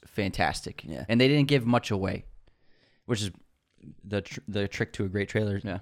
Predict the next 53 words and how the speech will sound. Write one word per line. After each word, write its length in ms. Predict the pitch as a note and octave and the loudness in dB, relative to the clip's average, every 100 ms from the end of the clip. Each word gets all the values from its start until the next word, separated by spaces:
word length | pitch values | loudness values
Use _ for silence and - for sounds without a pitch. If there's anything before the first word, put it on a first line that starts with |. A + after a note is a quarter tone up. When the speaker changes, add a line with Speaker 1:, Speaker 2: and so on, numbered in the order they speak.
| - | -4
Speaker 2:
And, 140 | C3 B2+ | 2 4
um, 280 | A#2+ A2+ - | 4 4 6
oh, 140 | D3+ B2+ | 8 10
Eliza 400 | B2+ D#3 C#3+ C3 | 10 8 6 0
Schlesinger, 640 | - C3+ B2+ A2+ G#2 G2 | 4 4 6 2 4 2
she 320 | - A#2 A2 - | 2 0 -2 -4
just 120 | - | 0
had 140 | A2 | 2
a 20 | G2+ | 2
movie 220 | G#2 G#2 | 0 0
release 280 | G2+ G2+ - | 0 -2 -2
called 280 | G2 F#2+ | -4 -2
Good 100 | F#2+ | 0
on 140 | G#2+ G2 | 0 0
Paper. 400 | G#2 G2+ G2 F#2 - | 0 0 -2 -4 0
It's 100 | D#3 | 4
actually 240 | C#3+ D3 | 4 4
based 240 | B2+ C3 | 4 4
on 80 | B2 | 2
a 40 | G#2+ | 0
true 160 | - | 0
story 320 | A2+ - A#2 A2 | 0 2 2 4
where 120 | G#2 | 2
she 180 | - G#2+ | 0 0
met 280 | G#2+ G#2 - - - | 2 0 -2 -20 -10
someone 400 | - C#3 B2+ A#2+ | 0 2 4 4
on 140 | A2+ A2 | 4 4
a, 220 | G#2 G2+ - | 4 2 0
on 80 | |
a 80 | G2+ | -2
plane 400 | - - C3+ C#3 | -2 -2 0 0
in 100 | G#2+ | 0
first 360 | F#2+ A2+ G2+ - | 2 2 2 0
class, 520 | - B2+ A2 G2+ - - - - | 2 4 4 2 -2 -10 -18 -4
this 160 | A2 | -4
guy 520 | - B2 B2+ C3 A#2+ G#2 | 0 4 6 6 4 2
who 100 | G#2 | 0
completely 480 | A2+ G#2 A#2 A2 | -2 -2 -2 0
lied 240 | A2 G#2+ G#2+ | 2 4 4
about 240 | G2+ G2 | 4 0
this 140 | G2+ - | -2 -4
fake 340 | - A2+ - | 0 0 2
life 320 | G#2 A2 G#2+ | 4 4 2
of 120 | G2 | -2
him 140 | G#2+ G#2 | 0 2
going 220 | G#2+ G2+ | 2 2
to 60 | G2 | 0
Yale 400 | F#2+ G#2 G#2 G2 | 2 4 4 2
and 180 | F#2+ | 0
working 260 | F#2+ G2 G#2+ | -2 -2 0
at 140 | G2 | 0
hedge 240 | G2 G#2+ - | 2 0 0
funds, 380 | - F#2+ F#2 | -4 -4 -4